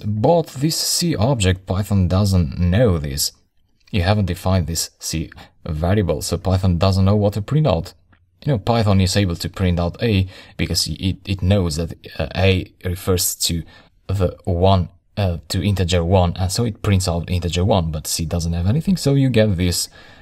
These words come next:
name error. And y-, whenever you get a name error, you know that this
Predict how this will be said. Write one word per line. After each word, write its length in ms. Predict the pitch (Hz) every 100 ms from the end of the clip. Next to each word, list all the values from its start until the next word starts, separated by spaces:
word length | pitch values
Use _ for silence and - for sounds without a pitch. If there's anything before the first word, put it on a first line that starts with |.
| -
name 380 | - 87 104 123 -
error. 380 | 151 98 123 - - _ _ _ - _ _ _ _ - -
And 280 | 135 135 135
y-, 180 | 131 104
whenever 340 | 113 143 127
you 100 | 98
get 180 | 87 82
a 80 | 80
name 300 | 87 104 87
error, 320 | 123 185 - - - _
you 120 | -
know 260 | 85 - 85
that 360 | 82 85 - - -
this 440 | 85 87 87